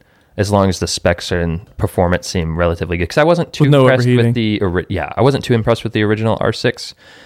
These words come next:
Speaker 1: So if they fix a lot of those issues I had with the Mark two,
Speaker 2: Mm-hmm.
Speaker 1: um,
Speaker 2: Twenty-four megapixels is plenty. That's all I ever need.
Speaker 1: Yeah, 'cause I don't need this eight K R five. Like, if I'm being honest, I just got it for those extra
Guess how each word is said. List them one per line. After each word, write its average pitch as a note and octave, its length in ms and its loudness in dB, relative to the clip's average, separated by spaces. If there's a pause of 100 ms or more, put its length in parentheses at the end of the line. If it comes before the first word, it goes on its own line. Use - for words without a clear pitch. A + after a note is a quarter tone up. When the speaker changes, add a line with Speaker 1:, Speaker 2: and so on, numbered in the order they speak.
(160)
Speaker 1:
So - 120 -4
if F#2 40 0
they A2+ 80 2
fix - 440 -2
a G2 60 2
lot F#2 160 4
of F#2 80 0
those E2+ 240 0
issues F#2 340 -4
I F2+ 100 2
had F#2 340 2
with F2 260 -6
the D#2+ 220 -6
Mark D#2+ 260 -6
two, D3 220 -2 (300)
Speaker 2:
Mm-hmm. C3+ 500 -6
Speaker 1:
um, E2 560 2 (240)
Speaker 2:
Twenty-four E3+ 420 0
megapixels D3 720 -2
is B2 180 0
plenty. C3+ 640 -4
That's A2+ 240 -4
all B2+ 180 4
I A#2+ 120 2
ever A#2 240 -4
need. A2+ 340 -4
Speaker 1:
Yeah, G3 300 2
'cause C#3 160 -2
I E3 160 2
don't A3 260 2
need D3 580 2
this G#2+ 400 -4 (260)
eight B2 240 0
K G#2 640 2
R F#2 180 0
five. D2+ 580 -8
Like, F#2 300 0
if G#2 160 -2
I'm F#2+ 140 -2
being G2 240 -2 (140)
honest, F2 420 -6
I A2 80 2
just C#3 260 -4
got G#2+ 220 2
it G2+ 140 0
for - 140 -4
those E2+ 280 -4
extra F#2+ 600 -2